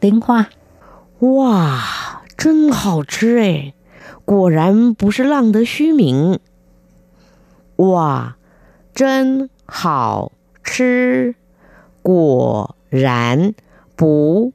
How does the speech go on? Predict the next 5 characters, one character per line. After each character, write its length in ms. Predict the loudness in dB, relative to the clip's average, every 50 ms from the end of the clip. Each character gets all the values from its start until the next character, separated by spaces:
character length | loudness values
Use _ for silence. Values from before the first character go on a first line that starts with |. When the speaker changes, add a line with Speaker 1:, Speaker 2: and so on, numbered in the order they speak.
| _ _ _
Speaker 2:
是 600 | -12 -10 -6 -4 -2 -2 0 0 -2 -4 -4 -8 -12 -20 _ _ _ _ _ _ _
浪 580 | -2 -2 -2 0 0 -2 -2 -2 -2 -4 -6 -10 -14 -12 _
得 480 | -2 -2 0 0 0 0 0 -2 -4 -6 _ -16 -20 -20 -20 -20 _ _
虚 720 | -16 -14 -10 -6 -4 -2 -2 0 0 0 -2 -2 -4 -6 -10 _ _
名. 640 | -4 -2 0 2 2 2 2 2 2 2 2 0 -2